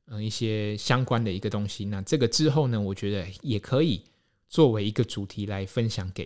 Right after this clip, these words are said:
大家。好，那接着呢，来跟大家聊一下为什么大谷当初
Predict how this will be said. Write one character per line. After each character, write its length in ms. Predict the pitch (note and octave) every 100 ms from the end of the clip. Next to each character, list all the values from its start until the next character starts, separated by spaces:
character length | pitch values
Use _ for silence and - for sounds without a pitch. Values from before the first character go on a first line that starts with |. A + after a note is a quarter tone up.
| -
大 160 | A#2 F2+
家。 340 | - F#2 G#2 - _ _ _ _ _ _ _ _ _ _
好， 320 | C3 D3 - _
那 160 | C3
接 200 | B2 F3
着 140 | F3+ C#3
呢， 260 | A2+ B2 - _ _ A#2
来 200 | A2 A2
跟 220 | A#2 C3+
大 60 | C3+
家 160 | B2
聊 200 | B2 G2
一 40 | G#2+
下 160 | C3+
为 100 | D3
什 100 | B2+
么 60 | G#2+
大 240 | - E3+
谷 140 | C#3 G#2
当 260 | - A#2
初 260 | A2 B2